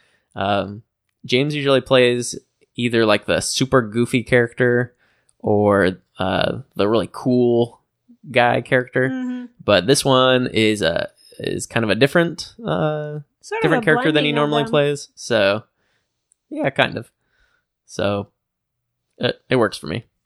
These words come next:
Speaker 2: Yeah, no, I'll agree with this one. We had completely forgotten about this.
Speaker 1: Yeah.
Speaker 2: And then we were just kind of watching through some ones that were like, "What, what, why did this make the list?" And, uh, we watched it and we were just like, "Oh,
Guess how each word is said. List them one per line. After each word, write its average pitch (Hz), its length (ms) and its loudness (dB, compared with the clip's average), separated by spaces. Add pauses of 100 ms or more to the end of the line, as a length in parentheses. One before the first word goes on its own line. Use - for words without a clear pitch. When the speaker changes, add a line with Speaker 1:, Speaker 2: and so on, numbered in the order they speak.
(160)
Speaker 2:
Yeah, 269 440 0
no, 320 200 -4
I'll 294 240 2
agree 285 200 -6
with 262 140 -4
this 277 220 -6
one. 254 300 -8
We 294 180 -6
had 269 300 -6
completely 269 560 -6
forgotten 269 500 -6
about 233 340 -4
this. 220 480 -10
Speaker 1:
Yeah. 104 220 0 (180)
Speaker 2:
And 254 240 -8
then 247 340 -6
we 254 100 -12
were 269 100 -8
just 269 220 -14
kind 285 180 -2
of 240 260 -2
watching 254 480 -4
through 262 240 -6
some 247 320 -8
ones 247 300 -6
that 254 120 -6
were 240 120 -4
like, 247 200 -6 (120)
"What, - 320 -8
what, 285 280 -4
why 254 280 2
did 359 180 4
this 330 200 -4
make 302 200 -4
the 277 100 2
list?" 277 320 2
And, 233 260 -8 (480)
uh, 220 320 2
we 226 60 -4
watched 254 300 0
it 247 140 2
and 202 100 -8
we - 200 -12
were 214 180 -8
just 220 180 -10
like, 226 160 -4
"Oh, 247 800 -2